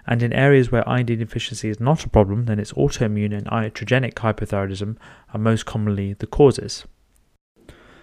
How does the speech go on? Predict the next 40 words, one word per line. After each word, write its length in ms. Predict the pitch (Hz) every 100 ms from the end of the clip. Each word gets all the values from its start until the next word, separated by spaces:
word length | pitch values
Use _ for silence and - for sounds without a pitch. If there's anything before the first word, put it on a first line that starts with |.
| _
So 300 | - 135 127
to 120 | -
summarize, 580 | - 170 156 147 147 - -
essentially 540 | 143 - 156 - 135 135
it's 400 | 127 117 - - - - _ _ _ _ _ _ _ _ _ _ _
iodine 540 | - 170 165 160 147 131
deficiency 760 | 143 131 - 117 - 120 117 -
in 380 | 131 117 110 113
the 80 | 117
developing 440 | 113 113 170 175
world, 340 | 156 160 160 - - -
and 240 | 123 120
it's 320 | 117 120 127 -
iatrogenic 580 | 151 165 120 120 117
causes 400 | - 120 110 110
or 160 | 120 117
autoimmune 520 | 143 139 127 131 151
causes 380 | 123 110 107 104 -
in 280 | 117 107 101
the 180 | 101
developed 460 | 110 123 185 185 -
world. 260 | 104 107 - - - -
So 440 | - 165 185 226 -
within 260 | 135 127 120
the 60 |
U 120 | 120 117
K 240 | 127 120
and 100 | 117
Europe, 320 | 139 143 - -
it 60 |
will 120 | 135 117
be, 280 | 117 113
the 100 | 113
most 220 | 127 170 -
common 180 | 120
cause 220 | 107 113 107
will 80 |
be 140 | 107 107
an 60 |
autoimmune 680 | - 127 - 113 113 110 113